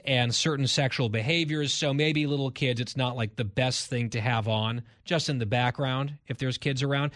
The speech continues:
Just consider this your trigger warning, if you will, as we get into all of this. So monkeypox is not exactly an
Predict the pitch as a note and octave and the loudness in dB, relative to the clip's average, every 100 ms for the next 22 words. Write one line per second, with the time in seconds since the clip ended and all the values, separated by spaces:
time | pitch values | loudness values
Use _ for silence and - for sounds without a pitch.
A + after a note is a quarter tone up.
0 | - A3+ - A#3 B3 A#3+ G#3 F3+ F3+ D3 | -4 -2 2 2 4 4 2 2 0 0
1 | G3+ F3+ D#3+ C3 A#2+ G2+ G2+ - - _ | 2 2 2 2 0 -2 -6 -16 -20 _
2 | E3+ E3 E3 C#3+ B2 B2 A#2+ C#3+ C3+ C#3 | -2 0 2 2 2 2 2 2 4 4
3 | B2+ A#2+ A2+ G#2+ G2+ G#2 - - _ _ | 2 2 0 0 0 -2 -2 -6 _ _
4 | _ _ _ _ _ _ _ _ _ _ | _ _ _ _ _ _ _ _ _ _
5 | F#3 F3 G#3+ B3+ - G3+ F#3+ F3 C3+ - | 0 2 2 2 0 0 0 -2 -4 -6
6 | - _ _ _ _ _ _ E4+ F#4+ B3+ | -14 _ _ _ _ _ _ 4 4 4
7 | E3+ G3 F#3+ F#3 D#3+ | 2 2 2 0 0